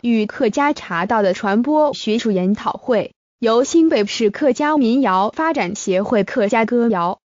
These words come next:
舞蹈表演揭开序幕。研讨会请来台师大全球客家文化研究中心前主任邱荣玉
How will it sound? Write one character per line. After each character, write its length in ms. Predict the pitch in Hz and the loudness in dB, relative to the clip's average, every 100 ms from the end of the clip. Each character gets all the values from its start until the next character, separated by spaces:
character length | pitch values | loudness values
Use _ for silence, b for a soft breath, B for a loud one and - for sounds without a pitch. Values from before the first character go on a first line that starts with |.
| _ | _
舞 160 | 254 311 | 0 0
蹈 180 | 269 170 | 0 -2
表 260 | 175 175 | -2 -2
演 240 | 247 196 - _ _ | 0 -2 -4 _ _
揭 240 | - 339 339 | 0 2 2
开 300 | 359 392 403 | 0 2 2
序 240 | - 320 | 0 2
幕。 280 | 285 269 - | 2 0 -2
研 180 | - 277 | 0 0
讨 240 | 359 262 196 | 2 0 0
会 380 | - 320 202 | 2 4 4
请 240 | 196 - 202 | 0 -2 0
来 180 | 196 226 | 0 -2
台 240 | 220 208 | -2 -2
师 260 | 208 - 320 | -2 -2 0
大 200 | 349 240 | 0 0
全 320 | - 220 320 | 0 0 0
球 220 | 294 233 | 0 0
客 200 | - 311 | 0 0
家 240 | 233 294 | 0 0
文 260 | 302 226 202 | 2 2 0
化 200 | 262 240 | 0 2
研 240 | 202 185 | 2 2
究 160 | 226 294 | 2 2
中 240 | 349 370 | 2 2
心 240 | 370 370 370 | 4 2 2
前 260 | - 220 | 0 -2
主 180 | 320 208 | -2 -4
任 280 | - 302 220 | 0 2 0
邱 280 | - 285 294 | 0 -2 0
荣 220 | 196 196 | 2 2
玉 220 | 240 202 | 2 0